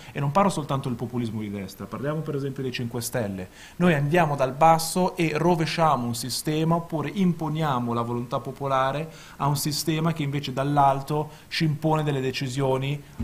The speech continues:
a cui noi non abbiamo votato, alle quali noi non abbiamo partecipato". Quindi io penso che sia questo un punto centrale. Certamente, eh, il partito, la politica sono dei corpi intermedi fondamentali, ma questa funzione oggi la stanno assolvendo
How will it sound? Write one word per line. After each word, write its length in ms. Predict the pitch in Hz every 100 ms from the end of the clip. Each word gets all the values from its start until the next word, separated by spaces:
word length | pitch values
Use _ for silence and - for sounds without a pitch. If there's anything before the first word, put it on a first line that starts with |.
| - -
a 120 | 151
cui 160 | 139 143
noi 120 | 139
non 80 | 139
abbiamo 580 | 131 123 117 117 117 113
votato, 640 | 113 117 123 180 104 95
alle 260 | - 117 120
quali 200 | 127 131
noi 100 | 135
non 80 | 135
abbiamo 300 | 123 120 113
partecipato". 760 | 113 113 101 107 113 95 - 92 - -
Quindi 240 | - 165 160
io 100 | 175
penso 300 | 175 147 143
che 80 | 123
sia 160 | 135
questo 380 | 127 185 165 131
un 80 | 117
punto 300 | 131 117 113
centrale. 560 | 117 107 104 95 95
Certamente, 600 | - 120 143 151 131 110 101 - - -
eh, 300 | 104 101 101
il 160 | 170 151
partito, 580 | 147 135 - 147 143 123
la 120 | 113
politica 500 | 117 143 165 170 165
sono 160 | - 135
dei 80 |
corpi 320 | 123 131 123 123
intermedi 400 | 117 120 123 117
fondamentali, 800 | 120 117 113 113 123 117 98
ma 200 | 104 98 -
questa 280 | 165 156 139
funzione 460 | 147 147 170 165
oggi 220 | 143 139
la 100 | 151
stanno 220 | 139 127 120
assolvendo 680 | - 120 117 117 117 131